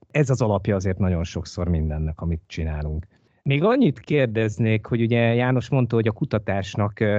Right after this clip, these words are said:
ami ugye még ilyen szempontból a jövő zenéje, de már, már úgy tervezzük, hogy, ö, egészen biztosan lesz folytatása is a következő években is. A konferenciával mi a helyzet? Ugye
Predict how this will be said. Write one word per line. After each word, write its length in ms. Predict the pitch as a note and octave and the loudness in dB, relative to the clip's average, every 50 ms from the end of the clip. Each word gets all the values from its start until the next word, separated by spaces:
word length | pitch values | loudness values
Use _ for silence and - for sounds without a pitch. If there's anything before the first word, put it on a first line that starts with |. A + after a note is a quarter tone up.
| G2 F#2 - | 0 -2 -4
ami 460 | - G2 G2 G2+ G2 G2 G2 G2+ - - - C#2+ D2+ - - | -4 -2 0 0 0 0 -2 -2 -4 -8 -16 -20 -20 -16 -12
ugye 220 | - G#2 G2+ F#2+ F#2+ | -8 -6 -4 -2 0
még 240 | F#2+ F#2+ F#2+ F#2+ F#2 - | 0 0 0 0 -2 -4
ilyen 220 | - G#2 G#2 G2+ G#2 | -4 -2 0 0 0
szempontból 480 | G#2 - G#2+ G2 F#2+ A2 G2+ G2+ G#2 | 0 0 0 2 4 4 4 4 6
a 60 | G2+ | 6
jövő 280 | G#2 A#2+ A2+ F#2+ G2 F#2 | 6 6 6 4 2 0
zenéje, 520 | F2+ F#2+ G#2 G#2+ A#2 A#2 B2 B2 B2 A#2 | 2 2 2 4 4 4 4 4 4 4
de 120 | G#2+ A2 G#2+ | 4 2 2
már, 280 | G#2 G#2 G2+ G2+ G2+ | 2 2 2 2 0
már 300 | G2+ F#2 G#2+ G#2 G2 G2 | 0 -2 -2 0 0 -2
úgy 140 | G2 G2 G2 G2 | -2 -4 -6 -6
tervezzük, 600 | - - F2+ F2+ F#2 F#2 F2+ F2 F2 F2+ F#2 F2 | -4 -2 -2 0 0 0 0 0 -2 -4 -6 -6
hogy, 260 | - - F#2 F#2 F#2 G2 | -4 -4 -2 0 0 2
ö, 20 | |
egészen 560 | F#2+ G2 G2 - G2 F#2 F#2 F2 - - F2 | 2 2 0 0 -2 -4 -4 -4 -2 -2 -2
biztosan 420 | F2 F2+ F2 - - F2 - F#2 F2 | -2 -2 -4 -4 -6 -4 -4 -2 -2
lesz 220 | E2+ D#2+ - - | -2 -4 -4 -6
folytatása 720 | - E2+ D#2+ D#2+ - E2+ E2 - F2+ F2+ - - - F#2 | -6 -6 -4 -4 -4 -6 -6 -4 -4 -4 -4 -4 -2 0
is 200 | F#2+ A#2 C3+ - | 2 2 2 0
a 60 | - F#2 | -2 -4
következő 560 | - F2 F2 F2 E2 - - E2+ E2 E2+ E2 | -4 -4 -4 -4 -4 -4 -4 -4 -2 0 0
években 440 | D#2+ E2 F#2 F#2+ G2+ G#2+ A#2+ B2 C3+ | 0 2 2 0 2 2 2 4 4
is. 200 | D3 D3 - - - - - - - _ | 4 2 0 -4 -16 -20 -20 -20 -20 _
A 120 | - A#2+ - | -10 -6 -2
konferenciával 840 | - C#3 C3 C#3 - E3+ E3+ E3+ F3 - - F#3+ F#3 F3+ F3+ F#3 F#3+ | 2 4 4 4 4 4 2 2 2 2 2 2 2 2 2 2 2
mi 160 | F#3+ F3 B2+ | 2 2 2
a 80 | G2+ F#2 | 2 0
helyzet? 440 | F2+ G2 F#2+ F#2+ F#2+ F#2+ G2 F#2 A2 | 0 0 2 0 0 -2 -2 -4 -4
Ugye 340 | G2+ A2 A2+ A#2 A2 - | -2 0 0 0 0 -2